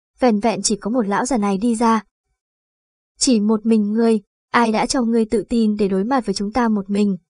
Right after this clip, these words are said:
Từ Dương thật sự nhịn không được mở miệng hỏi. Mặc dù đối với cái chỗ này không phải rất quen thuộc, nhưng Từ Dương tự hỏi nếu như mình cùng Vô Song hai người bộc phát toàn lực, coi như là toàn bộ băng tuyết thần triều,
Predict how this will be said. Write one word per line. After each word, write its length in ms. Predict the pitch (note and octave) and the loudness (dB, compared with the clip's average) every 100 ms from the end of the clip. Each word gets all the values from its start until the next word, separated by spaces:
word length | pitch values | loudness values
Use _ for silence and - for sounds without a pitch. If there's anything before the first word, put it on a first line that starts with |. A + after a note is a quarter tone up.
| _ _ | _ _
Từ 120 | C4+ | 2
Dương 260 | A3+ C4+ B3+ | 4 4 4
thật 100 | A#3+ | 2
sự 200 | - A#3 | 0 -2
nhịn 260 | G3+ G3+ F#3 | 0 -2 -2
không 220 | C4+ B3 | -4 0
được 220 | G#3+ G3 | 0 0
mở 120 | G3 | -2
miệng 140 | F#3 F#3+ | -2 -4
hỏi. 300 | G#3+ G3 E3+ _ _ _ _ _ _ _ | -4 -4 -6 _ _ _ _ _ _ _
Mặc 180 | C4+ C4+ | -2 0
dù 160 | - B3+ | 2 2
đối 200 | A#3 A#3 | 4 4
với 120 | B3+ | 2
cái 140 | A#3+ | 2
chỗ 140 | A#3 C4+ | 0 0
này 200 | C#4 G#3+ | 0 2
không 180 | B3+ B3 | 0 0
phải 200 | A#3+ F#3+ | 0 0
rất 160 | E4+ | -2
quen 200 | D#4 C4 | -2 -2
thuộc, 240 | B3+ A#3 G3+ _ _ - | 2 0 0 _ _ -2
nhưng 260 | C4+ B3 | 0 2
Từ 120 | A#3+ G3+ | 2 2
Dương 300 | C#4 C4 B3 | 2 2 0
tự 120 | G#3+ | -2
hỏi 220 | A#3 G3 | 0 0
nếu 220 | F#3+ G#3 | 0 0
như 140 | C#4 D4+ | 0 0
mình 220 | B3+ G3 | 0 0
cùng 180 | G#3 G3 | -2 -2
Vô 180 | A3 | -2
Song 260 | A3 B3 A3 | -2 -2 -2
hai 200 | A3+ A#3 | -2 0
người 180 | A3 F#3+ | 0 0
bộc 200 | F#3+ F#3 | -2 -4
phát 180 | D#4+ E4+ | -6 -2
toàn 200 | B3 G3 | -2 0
lực, 160 | G3 G3 _ _ - | 0 -2 _ _ 0
coi 240 | C4 B3 | 2 4
như 220 | A#3 C4 | 2 2
là 140 | A#3+ G3 | 2 0
toàn 220 | G#3+ G3 | -2 -2
bộ 160 | G3 - | -2 -2
băng 180 | A#3+ A3 | -4 -2
tuyết 180 | D#4+ C#4+ | -4 -2
thần 160 | G#3+ | -4
triều, 320 | F#3+ A3+ G#3 | 0 0 0